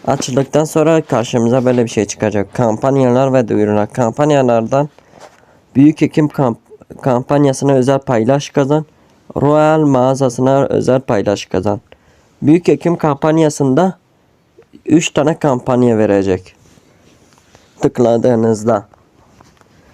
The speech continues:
istediğiniz kampanyayı seçip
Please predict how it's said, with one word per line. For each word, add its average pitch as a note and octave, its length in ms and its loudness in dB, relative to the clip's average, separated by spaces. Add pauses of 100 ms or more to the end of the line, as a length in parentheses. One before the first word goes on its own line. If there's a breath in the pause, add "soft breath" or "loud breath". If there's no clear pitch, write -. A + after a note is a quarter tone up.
(840 soft breath)
istediğiniz C#3+ 840 -2 (280 loud breath)
kampanyayı C#3+ 560 0
seçip C#3 420 -2